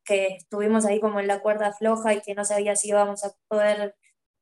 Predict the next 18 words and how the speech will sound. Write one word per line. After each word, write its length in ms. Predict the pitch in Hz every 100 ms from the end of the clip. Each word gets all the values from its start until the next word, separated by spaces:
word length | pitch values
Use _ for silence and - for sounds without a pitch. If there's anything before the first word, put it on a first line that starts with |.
| _ -
eh, 140 | 208 -
correr 280 | 202 214 208
los 140 | 202
juegos 480 | 254 254 254 240 226
o 100 | 202
si 180 | 208 196
nos 180 | 202 220
iban 200 | 214 208
a 100 | 202
liberar 420 | 202 202 214 214
justo 260 | 220 220 208
antes 360 | 214 220 208 196
de, 540 | 190 190 190 196 196 _ _ -
de 120 | 214
la 140 | 202 202
medición 800 | 202 202 196 233 240 262 262 220
y, 160 | 196 - _ _ _ _ _ _ _ _
eh, 680 | - 202 196 190 190 185